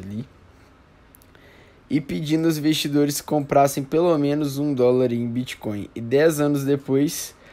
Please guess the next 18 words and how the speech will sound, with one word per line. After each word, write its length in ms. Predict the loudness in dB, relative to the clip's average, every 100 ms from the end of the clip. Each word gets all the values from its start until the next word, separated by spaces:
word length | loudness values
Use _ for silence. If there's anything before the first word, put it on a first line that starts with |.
| -20 -20 -6
o 100 | -6
primeiro 560 | -2 0 2 2 2 4
adotante 760 | 2 4 -4 -2 -2 -2 -2
do 120 | -4
Bitcoin 560 | -2 -4 -6 -4 -2 -2
tá 180 | 2 2
possivelmente 880 | 4 0 0 -2 0 2 0 -2
su-, 320 | -6 -4 -4 -6 -6
insinuando 720 | -6 -4 -4 -2 0 0 -2
que 100 | -6
os 80 | -6
investidores 640 | -4 -4 -4 -2 -2 0
devem 320 | 0 0 -2
prestar 480 | -4 -4 -4 -2 0
atenção 520 | 0 -4 -8 -6 -4
em 120 | -2 -4
Shiba 420 | -4 -4 0 0
Inu. 380 | 0 -2 -4